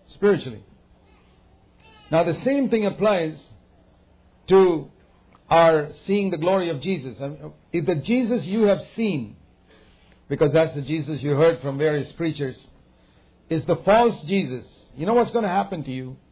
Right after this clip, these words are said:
According to this verse, you'll be like that one. You'll be like that false Jesus that you heard of. And that's why it's very important to know the Scriptures, because there's only one book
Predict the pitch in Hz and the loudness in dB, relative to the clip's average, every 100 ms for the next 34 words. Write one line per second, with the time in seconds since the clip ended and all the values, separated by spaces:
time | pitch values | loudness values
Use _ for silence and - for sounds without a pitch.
0 | _ _ _ _ - 185 180 156 156 165 | _ _ _ _ 0 0 2 -2 -2 -2
1 | 123 127 104 - - _ _ _ _ - | -4 -10 -10 -18 -20 _ _ _ _ -4
2 | 147 147 160 151 139 139 127 - 107 - | -2 0 0 0 0 -2 -6 -6 -18 -20
3 | _ _ - 139 139 180 160 151 135 - | _ _ -8 -6 -2 0 0 0 -4 -2
4 | 160 165 147 147 147 117 107 135 - 139 | -2 -2 -4 -6 -8 -8 -12 -12 -8 -6
5 | 131 - _ _ _ _ _ _ 160 160 | -6 -10 _ _ _ _ _ _ 4 4
6 | 123 110 - _ _ _ _ - _ _ | 2 -4 -14 _ _ _ _ -20 _ _
7 | 135 156 240 208 214 220 147 208 214 190 | -4 2 2 2 0 0 0 -2 -2 -2
8 | 202 208 180 170 190 160 - 214 - 139 | 0 -2 -2 -6 -6 -6 -2 -2 -4 -14
9 | - - - _ _ _ _ 139 151 156 | -16 -20 -20 _ _ _ _ -6 -2 0
10 | 170 156 196 185 156 147 185 247 262 175 | 0 2 0 0 -2 -4 0 0 0 -2
11 | 156 226 - - | 2 2 0 -16